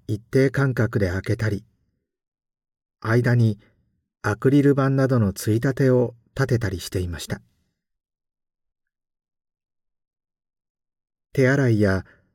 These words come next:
アルコールによる消毒をこまめにするようになりましたし、何より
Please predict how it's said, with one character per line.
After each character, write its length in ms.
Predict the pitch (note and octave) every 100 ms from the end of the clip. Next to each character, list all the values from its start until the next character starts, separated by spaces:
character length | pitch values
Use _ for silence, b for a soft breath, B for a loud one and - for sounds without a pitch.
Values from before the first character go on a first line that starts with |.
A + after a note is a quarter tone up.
| _
ア 140 | A#2+
ル 100 | A#2
コ 220 | C#3 D3+ C#3+
ー 40 |
ル 100 | C#3
に 100 | C3+
よ 100 | C3
る 120 | C3
消 260 | B2 B2+ B2+
毒 320 | B2 A#2 B2
を 220 | A2+ A2 _ _
こ 160 | - D#3
ま 120 | D#3
め 120 | B2
に 120 | F#2+
す 200 | E2+ -
る 120 | A2
よ 140 | A#2 A2+
う 40 |
に 100 | G2+
な 100 | F2+
り 120 | F2 F#2+
ま 100 | F#2
し 80 |
た 100 | -
し、 220 | - - - _ _ _ _ _ _ _ _ _ _ _ _ _ _ _ _ _
何 240 | A#2 A2+ A2
よ 100 | F#2+
り 220 | F2+